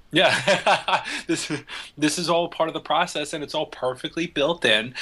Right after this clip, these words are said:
for us to wake up to what is, come into relationship with it, and then create as the, you know, extraordinary light beings that we are.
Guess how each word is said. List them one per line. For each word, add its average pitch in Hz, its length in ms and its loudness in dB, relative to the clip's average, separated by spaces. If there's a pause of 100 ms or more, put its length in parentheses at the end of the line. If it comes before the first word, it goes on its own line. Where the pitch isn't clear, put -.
(120)
for - 240 2
us 120 260 2
to 147 100 -4
wake 127 340 0
up 107 200 0
to - 160 -8
what - 280 2
is, 110 300 0
come 120 260 0
into 143 180 -6
relationship 107 720 0
with 110 200 0
it, 143 180 2
and 117 220 2
then 123 240 2
create 120 580 0
as 123 260 2
the, 131 100 0
you 135 340 2
know, 123 120 4
extraordinary 123 680 2
light 120 360 2
beings 120 380 2
that 120 160 4
we 127 100 2
are. 131 360 2